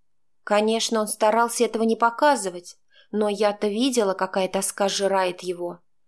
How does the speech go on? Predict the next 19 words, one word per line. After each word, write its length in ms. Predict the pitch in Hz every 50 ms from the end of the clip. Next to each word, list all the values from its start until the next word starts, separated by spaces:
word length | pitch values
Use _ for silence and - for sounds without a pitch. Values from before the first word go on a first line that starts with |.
| _ -
какая 360 | - 214 208 - 208 202 202
мука 380 | 202 226 262 302 285 - 233 208
плещется 600 | - 208 196 208 202 202 - 202 196 - - 185
в 40 |
его 240 | 190 185 196 185 196
невероятных 720 | 196 190 190 196 196 190 196 196 240 254 254 240 233 226 190
глазах, 840 | 185 196 208 208 208 208 190 175 175 170 170 170 - - - _ _ _ _ _ _ -
когда 320 | - 190 185 180 180 180
он 100 | 185 185
звонит 420 | 180 190 185 190 190 190 185 175
дочери, 600 | 170 196 185 175 175 - - 185 175 180 175 - _ _ _ _ _
а 120 | - 190 185
в 60 | 185
ответ 360 | 185 185 - 220 262 262 262
слышит 440 | - - 226 240 233 - 240 233 -
лишь 200 | 185 185 180 185
гудки. 600 | 185 196 196 196 - - 180 175 175 180 _ _ _ _ _ _ _ _ _ _ _ _ _ _ _ -
И 120 | - 214
напротив, 720 | 214 208 202 202 - 208 202 190 185 - - 180 - -